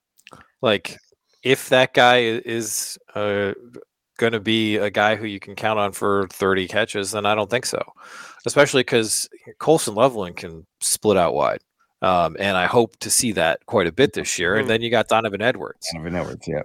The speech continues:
Speaker 1: So,
Speaker 2: Yeah.
Speaker 1: I, you know, in, in my opinion, you got a pretty good receiving core, and then you have two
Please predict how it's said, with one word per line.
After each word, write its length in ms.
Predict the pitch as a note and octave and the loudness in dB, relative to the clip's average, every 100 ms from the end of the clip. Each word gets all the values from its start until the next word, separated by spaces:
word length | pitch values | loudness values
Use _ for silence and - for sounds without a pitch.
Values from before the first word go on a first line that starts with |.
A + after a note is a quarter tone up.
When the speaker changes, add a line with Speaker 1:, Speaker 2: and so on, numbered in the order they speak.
| - | -2
Speaker 1:
So, 680 | - - B2 A2 G2 F#2 - _ | 0 4 4 4 0 -2 -8 _
Speaker 2:
Yeah. 60 | E2 | -2
Speaker 1:
I, 120 | G#2+ - | -2 -4
you 160 | A#2 | -8
know, 220 | G2+ F#2 - | -6 -8 -8
in, 320 | B2 G#2+ A2 - | -10 -10 -12 -12
in 140 | G#2+ | -4
my 180 | A#2+ D#3+ | 2 4
opinion, 380 | D3 C3 A2 G#2 | 4 0 -4 -8
you 100 | G2+ | 0
got 340 | G#2 F#2+ F2 - _ _ _ - | 2 2 0 -6 _ _ _ -18
a 40 | |
pretty 260 | - C#3+ A#2+ | 0 2 4
good 160 | A#2 | 2
receiving 440 | G2+ - B2+ A#2+ A2 | 2 0 0 -2 0
core, 260 | A#2 G2+ | 2 4
and 80 | G2 | 2
then 80 | A#2+ | 0
you 80 | B2+ | 0
have 140 | F#2 | 0
two 480 | - D3+ C3+ A#2 | 0 4 6 6